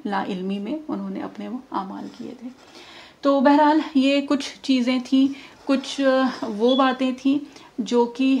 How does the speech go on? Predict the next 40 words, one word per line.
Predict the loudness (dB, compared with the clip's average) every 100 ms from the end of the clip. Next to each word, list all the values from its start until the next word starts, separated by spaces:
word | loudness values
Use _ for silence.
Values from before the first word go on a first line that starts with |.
| -2
अ, | -4 -4
तफासिर | -4 -2 -2 -2 -2 0
में | 0 0 0
जो | -4 -6 -20 -10 -6
तफासिर | -2 -2 -2 -4 -6
की | -4
जो | -4
कुतुब | -4 -4 -4 -6
हैं | -8
यानी | -8 -8
कि | -8
उनकी | -8 -6 -8
तफसीर | -8 -8 -6 -6
की | -4
जो | -4
किताबें | -6 -6 -4 -2
हैं | -2
ना | -2 -6
उसमें | -10 -2 -2 -2 -10 -18 -2
जो | 4 6 6 2
हमारे | -4 -2 -2 -2 -4 -4 -8 -4
बड़े | -2 -2
जो | -2 -2
गुज़र | -4 -4 -6
चुके | -6 -10 -8
हैं | -8 -8
यानी | -8 -6
उलमा | -6 -6 -6
इकराम | -10 -10 -8 -6 -8 -10 -20 -10
जो | -2 -2
उलमा | -2 -4 -4
हक़ | -6 -10 -10
गुज़र | -8 -4 -4
चुके | -4 -8 -8
हैं | -6 -6 -6
उन्होंने | -6 -2 -2 -2 -4 -10
उसमें | -10 -8 -8 -12 -20 -16 -8
बहुत | -6 -2 2 2 2
सारी | -2 -4 -4 -4
चीज़ें | -6 -8 -6